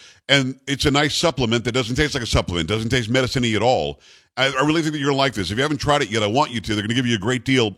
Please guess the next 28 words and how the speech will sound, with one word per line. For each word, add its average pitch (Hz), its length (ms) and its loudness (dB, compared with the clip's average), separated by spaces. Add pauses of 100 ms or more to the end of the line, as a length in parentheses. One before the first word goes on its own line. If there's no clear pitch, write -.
at, 104 280 0
at 101 280 -2
the 107 80 -2
end 135 120 0
of 104 60 -4
this. 87 160 -2
Let 110 80 -2
me 107 60 0
tell 123 160 0
you 113 80 2
about 98 200 2
it 90 60 -8
in 82 60 -2
a 82 40 -2
second. 85 440 -2 (420)
Paired 160 220 2
with 160 100 -2
a - 60 4
healthy 139 220 2
lifestyle, 131 440 2
the 120 180 0
antioxidants 127 540 -2
in 107 60 -4
Super - 240 -2
Beets 117 200 -2
are 107 60 0
clinically 135 320 0
shown 87 440 0